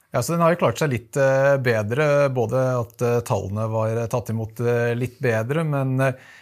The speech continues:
i det hele tatt da, når du ikke har den gasseksponeringen, så har du ikke den samme negativ mark-to-market, eh, justeringen som markedet gjør fortløpende i tallene. Når vi så ser på utvikling i Aker B P i forhold til oljeprisen,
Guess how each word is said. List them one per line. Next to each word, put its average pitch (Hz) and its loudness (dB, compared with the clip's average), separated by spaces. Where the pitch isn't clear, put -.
i 139 4
det 131 4
hele 123 4
tatt 135 0
da, 123 4
når 123 0
du 127 2
ikke 127 -4
har 113 0
den 120 -2
gasseksponeringen, 104 -4
så 127 -4
har 101 -2
du 101 -4
ikke 120 -8
den 107 -4
samme 101 -4
negativ 104 0
mark-to-market, 107 -4
eh, 107 -2
justeringen 139 0
som 147 0
markedet 135 0
gjør 127 4
fortløpende 117 -4
i 127 0
tallene. 131 0
Når 139 -4
vi 139 0
så 147 -2
ser 123 0
på 147 -2
utvikling 113 -6
i 123 0
Aker 135 -2
B 127 0
P 117 -4
i 117 -4
forhold 104 -2
til 143 0
oljeprisen, 104 -2